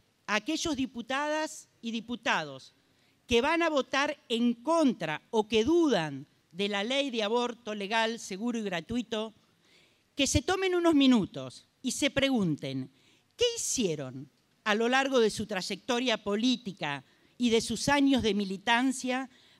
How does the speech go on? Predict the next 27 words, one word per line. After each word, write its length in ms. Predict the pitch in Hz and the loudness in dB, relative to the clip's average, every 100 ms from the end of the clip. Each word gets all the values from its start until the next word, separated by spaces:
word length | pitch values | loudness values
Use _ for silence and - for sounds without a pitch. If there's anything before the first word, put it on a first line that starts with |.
| _ | _
para 240 | 214 226 | 2 2
que 160 | 220 294 | 2 2
haya 340 | 294 - 285 - | 2 2 0 2
educación 600 | 208 220 202 - 233 247 | 2 2 0 2 2 0
sexual 500 | - 214 - 233 240 | -2 -6 -2 0 0
integral 580 | 226 196 208 214 247 - - _ - | -2 -2 2 2 2 -4 -20 _ -4
en 140 | 208 | 0
las 160 | 190 202 | 0 0
escuelas 400 | - 220 208 190 | 2 4 4 2
argentinas? 840 | 180 175 175 165 156 156 151 - _ _ _ _ _ _ _ _ - | 0 -2 -2 -2 -2 0 -4 -8 _ _ _ _ _ _ _ _ -12
¿Se 220 | - 233 | 2 4
enfrentaron 1040 | 233 220 220 226 320 415 427 240 160 135 - | 4 2 2 4 4 6 6 4 4 0 -4
alguna 400 | 196 254 240 196 | -2 0 0 2
vez 360 | 233 285 - - _ - | 2 0 -4 -14 _ -6
con 160 | 190 | -2
el 120 | 190 | -2
gobernador 920 | 180 175 180 165 170 175 220 294 226 - _ _ _ | -2 -2 -4 -4 -2 0 0 0 -2 -8 _ _ _
o 140 | 220 214 | -2 2
con 160 | 208 | 2
los 120 | 202 | 0
sectores 520 | - 190 - 247 254 214 | -2 -6 -2 0 0 0
de 80 | |
la 100 | 196 | -2
iglesia 580 | 175 196 226 233 - 202 | -2 -2 -2 -2 -4 -6
que 160 | - 180 | -4 -4
lo 80 | 185 | -4
impedían? 840 | 180 175 165 262 311 220 156 135 | -4 -4 -2 2 2 2 2 -2